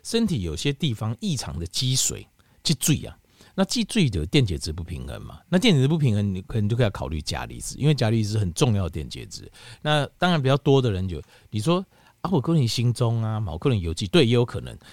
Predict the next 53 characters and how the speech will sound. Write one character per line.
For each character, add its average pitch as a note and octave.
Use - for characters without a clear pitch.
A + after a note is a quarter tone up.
那 F#3
所 F#3
以 D#3+
你 A2
要 G#2+
交 A#2
叉 G#2+
比 -
对， B1+
就 D3+
是 D#3+
好 B2+
几 F2+
样 G#2+
都 G#2
有 E2
中， F#2+
中 F3
个 A#2
两 E2
三 A2+
样， A2
几 A#2+
率 G#2+
就 C#2+
很 A1+
高。 A#1
那 F#3+
再 G3+
来 C3+
第 G#2+
七 E3
项 G#2
就 D2
是 -
肌 E3
肉 D#3+
会 B2
痛， A2+
就， G#2+
或 D3
者 B2+
很 E2+
僵 G#2
硬， D#2
就 E2+
早 F#3+
起 D#3+
起 C3+
来 A2
的 G2
时 F#2+
候， A2+